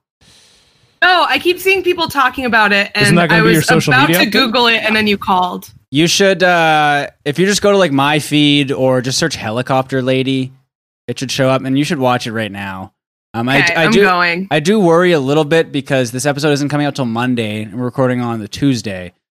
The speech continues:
Speaker 3: So there's a chance in, uh, the six days, uh, between then and now that she could die.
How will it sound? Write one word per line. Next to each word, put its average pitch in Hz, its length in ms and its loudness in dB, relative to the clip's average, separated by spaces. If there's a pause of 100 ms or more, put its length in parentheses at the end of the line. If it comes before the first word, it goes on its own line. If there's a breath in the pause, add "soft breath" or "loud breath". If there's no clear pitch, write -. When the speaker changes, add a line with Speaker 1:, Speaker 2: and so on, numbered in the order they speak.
Speaker 3:
So 120 460 0
there's 143 180 -2
a 147 60 -2
chance 160 500 0 (180)
in, 127 440 -2 (400)
uh, 113 420 -2
the 107 160 -8
six - 300 -4
days, 123 520 -4 (160)
uh, 104 260 -6
between 117 320 -6
then 117 120 -4
and 113 100 -6
now 107 360 -6
that 110 140 -10
she 113 180 -8
could 101 200 -8
die. 117 460 -4